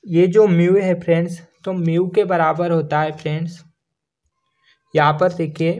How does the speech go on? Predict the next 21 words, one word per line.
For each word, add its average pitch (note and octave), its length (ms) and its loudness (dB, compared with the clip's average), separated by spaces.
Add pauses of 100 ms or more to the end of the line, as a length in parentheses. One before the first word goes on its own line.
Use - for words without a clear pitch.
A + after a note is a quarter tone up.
म्यू D#3+ 300 -2
बराबर D#3 540 0
C F3 240 -12 (160)
upon D#3 380 -4
lambda D3 380 0
हुआ, D3+ 220 -2 (460)
तो F#3 60 0
हमने D#3+ 320 -2 (220)
म्यू D3+ 280 0
के F3+ 180 -6
स्थान D#3 400 -4
पर D3+ 180 -6
ये D#3 220 -6
मान D3+ 280 -2
रख D3+ 160 -2
दिया, D3 360 -4
तो D#3+ 340 -10
E E3 160 -4
बराबर D#3+ 540 -4 (440)
H D#3+ 240 -2
multiply D#3 640 -4